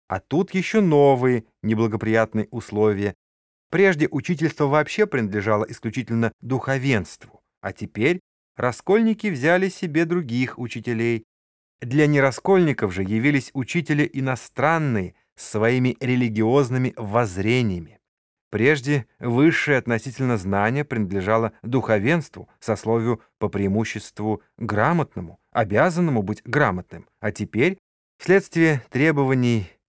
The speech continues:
преобразователя, другое сословие, служилые люди также получают обязанность быть грамотными, образованными,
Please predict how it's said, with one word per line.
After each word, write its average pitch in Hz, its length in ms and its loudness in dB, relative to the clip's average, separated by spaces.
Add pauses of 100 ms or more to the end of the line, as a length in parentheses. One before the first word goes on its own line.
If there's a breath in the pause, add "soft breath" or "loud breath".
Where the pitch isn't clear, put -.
преобразователя, 104 1000 0
другое 113 680 2
сословие, 101 640 -2 (220)
служилые 131 480 0
люди 143 260 2
также 127 640 0
получают 117 560 0
обязанность 117 800 0
быть 110 340 -8
грамотными, 107 720 -2 (360)
образованными, 101 880 -2